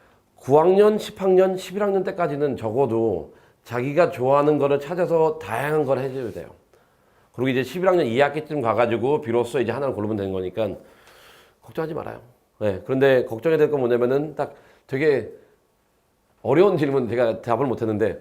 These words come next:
어느 정도까지 해야 될까요? 근데 한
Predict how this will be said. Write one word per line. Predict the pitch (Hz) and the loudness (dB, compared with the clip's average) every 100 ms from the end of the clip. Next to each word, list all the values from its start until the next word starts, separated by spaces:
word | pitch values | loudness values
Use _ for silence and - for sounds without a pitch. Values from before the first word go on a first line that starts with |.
| - | -12
어느 | - 123 147 - | -2 0 0 0
정도까지 | 117 120 - 127 117 | -2 -2 -2 -2 -2
해야 | 131 | -2
될까요? | 110 85 95 80 73 _ - | -6 -8 -10 -10 -14 _ -20
근데 | - 139 147 | -6 -2 0
한 | 151 156 - | 0 -2 -6